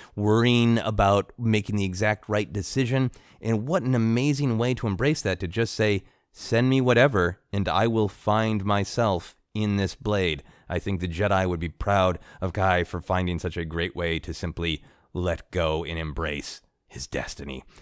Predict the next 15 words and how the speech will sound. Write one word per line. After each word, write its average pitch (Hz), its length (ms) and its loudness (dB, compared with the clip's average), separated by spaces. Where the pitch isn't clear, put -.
Here's 151 280 4
what, 156 240 2
uh, 139 240 2
Kai 151 160 0
has 147 160 2
to 151 80 -2
say 151 240 -4
about 127 580 -2
the 127 60 -10
beginning 113 420 -4
of 98 80 -2
his 92 140 -4
Star 82 220 -4
Wars 85 180 -4
adventure. 67 500 -14